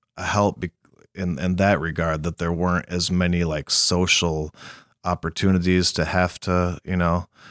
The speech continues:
turn down wine. But I mean, I still had plenty of, like, just going and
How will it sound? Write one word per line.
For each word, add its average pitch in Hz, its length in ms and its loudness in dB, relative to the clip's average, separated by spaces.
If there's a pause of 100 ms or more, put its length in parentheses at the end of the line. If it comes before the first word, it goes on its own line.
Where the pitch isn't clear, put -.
(220)
turn 95 280 0
down 90 560 2
wine. 92 360 2
But 80 220 -4 (560)
I 87 40 -6
mean, 87 160 0
I 82 60 2
still 87 360 2
had 80 280 -4
plenty 78 240 -2
of, - 100 -4
like, 80 160 -4
just - 420 -4
going 87 340 2
and 80 240 -4